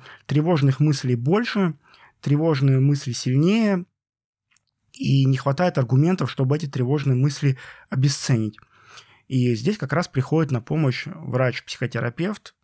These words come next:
или психолог. Сейчас есть возможность провести консультацию онлайн, и я думаю, это отличный шанс и отличный инструмент для тех,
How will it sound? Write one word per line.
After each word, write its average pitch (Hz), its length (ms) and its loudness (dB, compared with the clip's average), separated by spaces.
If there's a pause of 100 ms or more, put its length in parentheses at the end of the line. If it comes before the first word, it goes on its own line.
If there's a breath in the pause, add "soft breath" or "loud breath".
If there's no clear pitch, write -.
(140)
или 143 260 -2
психолог. 123 640 -8 (380)
Сейчас 165 540 -2
есть 147 260 -2
возможность 135 720 0 (260 loud breath)
провести 135 400 0
консультацию 123 720 -2
онлайн, 156 420 2
и 143 60 2
я 156 160 2
думаю, 143 320 0
это 135 360 -2 (400 loud breath)
отличный 131 760 0 (180 loud breath)
шанс - 500 -2 (540)
и 127 140 -2
отличный 139 540 0
инструмент 131 520 0
для 120 140 -4
тех, 202 340 -2